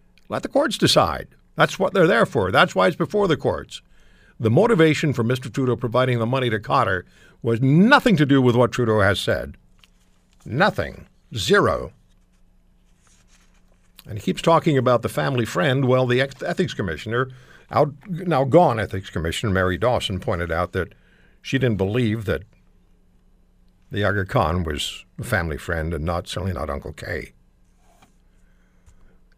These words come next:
Anyway, I had to get that in.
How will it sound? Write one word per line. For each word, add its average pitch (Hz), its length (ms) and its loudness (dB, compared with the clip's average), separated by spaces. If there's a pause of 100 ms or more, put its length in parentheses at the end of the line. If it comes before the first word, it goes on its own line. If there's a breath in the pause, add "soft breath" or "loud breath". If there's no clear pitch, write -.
(140)
Anyway, 104 540 0 (1120)
I 120 60 0
had 151 120 10
to 139 60 4
get 113 180 2
that 82 140 -2
in. - 180 -10